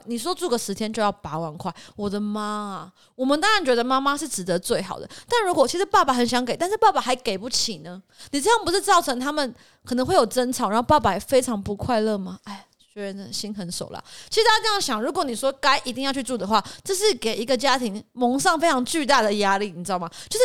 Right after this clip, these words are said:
这个家庭除了要承担新生命带来的重量之外，还要让他们去背上一个这么大的经济花费，然后爸爸还要因为筹不出十万块而背上一个骂名。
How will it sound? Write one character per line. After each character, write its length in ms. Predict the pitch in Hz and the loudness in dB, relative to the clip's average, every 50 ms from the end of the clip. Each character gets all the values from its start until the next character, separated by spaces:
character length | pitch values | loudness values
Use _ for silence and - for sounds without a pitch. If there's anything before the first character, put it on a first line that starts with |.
| 466 | 2
这 80 | 494 494 | 4 2
个 80 | 466 - | 2 4
家 180 | - 415 403 | 4 4 2
庭 160 | 370 349 269 | 2 0 -4
除 200 | 247 - - 233 | -4 -4 -2 0
了 80 | 240 247 | 2 4
要 160 | 254 285 294 | 4 4 2
承 260 | 277 - - 226 185 | 2 0 -4 -6 -6
担 160 | 196 208 220 247 | -4 -4 -4 -4
新 220 | - - 240 247 | -4 -4 -4 -4
生 160 | 233 247 240 | -4 -4 -4
命 180 | 233 233 226 226 | -4 -4 -2 0
带 100 | 247 220 | 2 2
来 140 | 190 190 180 | 2 2 -2
的 80 | 185 | -4
重 220 | 185 - 208 190 175 | -4 -4 -6 -6 -4
量 180 | 185 165 165 | -6 -6 -6
之 140 | 180 - 165 | -8 -6 -2
外， 120 | 175 180 151 - - - - - | -2 -2 -2 -2 -6 -18 -20 -14
还 160 | - - - 330 | -6 0 4 6
要 80 | 381 440 | 6 6
让 240 | 453 480 480 392 | 6 6 4 4
他 80 | 381 403 | 4 2
们 120 | 415 370 | 0 2
去 100 | 320 392 | 2 0
背 340 | - - _ - 302 311 320 | 0 0 _ 4 4 4 4
上 260 | - - 349 311 269 | 2 0 0 0 0
一 60 | 233 214 | -2 -4
个 200 | 202 214 190 190 - - - _ | -4 -4 -4 -6 -6 -14 -18 _
这 120 | - - 427 | -6 -4 -2
么 140 | 370 294 262 | -2 -2 0
大 180 | 254 320 269 | 2 2 2
的 80 | 247 226 | 2 0
经 300 | 202 - 226 220 233 233 | -2 -2 -2 -2 -2 -2
济 160 | - 240 214 | -2 -2 -2
花 220 | 190 190 175 180 | -2 -2 -2 -2
费， 180 | 196 - 220 - | -4 -4 -6 -6
然 80 | 202 285 | -2 -2
后 80 | 339 359 - - | -2 -2 2 4
爸 160 | 466 427 370 | 6 6 6
爸 120 | 269 269 247 | 6 4 2
还 140 | 233 262 | 4 4
要 100 | 269 320 - | 4 4 4
因 120 | - 311 311 | 2 0 2
为 100 | 330 320 | 2 2
筹 260 | 285 - - - 247 240 | 2 2 0 0 0 0
不 120 | 254 302 | 0 -2
出 120 | - 302 | -2 -2
十 220 | 302 - - - 220 | -2 -2 -2 -2 -2
万 160 | 214 208 220 | 0 0 0
块 180 | 233 269 277 - | 0 0 0 0
而 100 | - 247 | 0 -2
背 180 | 226 - 285 277 | 0 2 2 2
上 240 | 285 285 302 254 - | 2 0 -4 -4 -4
一 60 | 214 | -4
个 100 | 214 214 | -6 -6
骂 320 | 208 220 247 254 220 180 - | -6 -4 -4 -4 -6 -8 -10
名。 140 | 143 165 | -18 -20